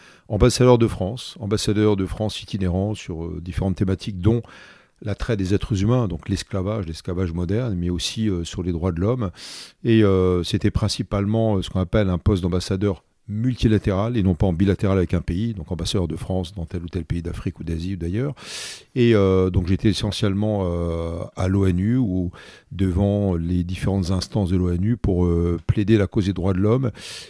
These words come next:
et essayer de concocter des résolutions avec, euh, des équipes de diplomates, mais aussi de magistrats, de médecins.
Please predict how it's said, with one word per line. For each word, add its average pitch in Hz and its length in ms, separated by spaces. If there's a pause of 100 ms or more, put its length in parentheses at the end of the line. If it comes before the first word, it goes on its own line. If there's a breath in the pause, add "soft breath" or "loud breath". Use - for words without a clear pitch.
et 117 100
essayer 120 280
de 107 80
concocter 117 480
des 104 100
résolutions 104 640
avec, 85 280
euh, 85 520
des 95 240
équipes 98 360 (520 loud breath)
de 98 120
diplomates, 98 640
mais 87 80
aussi 85 280
de 92 80
magistrats, 87 640
de 90 100
médecins. 104 480